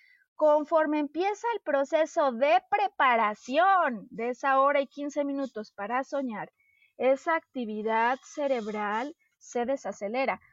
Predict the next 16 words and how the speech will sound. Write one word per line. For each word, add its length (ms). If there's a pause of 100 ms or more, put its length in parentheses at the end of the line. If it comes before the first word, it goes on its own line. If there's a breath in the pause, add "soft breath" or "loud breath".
(100)
Por 140
cierto, 320
no 160
solo 380
se 180
desacelera 880
la 220
actividad 640
cerebral, 640 (420 soft breath)
la 200
respiración 920
se 160
vuelve 340
mucho 920
más 400 (140)
profunda, 920